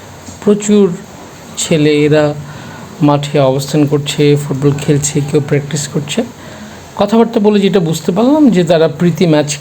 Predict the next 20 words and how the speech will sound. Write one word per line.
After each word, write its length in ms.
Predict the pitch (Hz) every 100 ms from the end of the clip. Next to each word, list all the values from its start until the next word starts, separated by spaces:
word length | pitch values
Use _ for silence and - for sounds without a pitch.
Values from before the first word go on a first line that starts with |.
| -
খেলার 240 | 165 151
জন্য 240 | 143 151
এসেছে। 420 | 139 143 170 - 226 - - - - - - - -
ইতিমধ্যে 440 | 175 160 175 170 180
মাঠে 360 | 156 156 165
একটা 320 | 156 147 151 147 147
ম্যাচ 580 | 143 143 143 143 - - -
চলছে 360 | 170 165 165 180
এবং 320 | 151 147 143
স্ট্যান্ডবাই 520 | - - 156 156 160
আরও 160 | 147 151
দুইটা 240 | 156 170 151
টিম 160 | 175
আছে, 300 | 156 151 -
এদের 260 | 202 147 151 147
খেলা 160 | 156
শেষ 300 | 147 175 165
হলে 140 | 202 240 - - - - - -
তারা 200 | 147 147
খেলবে। 420 | 147 - 131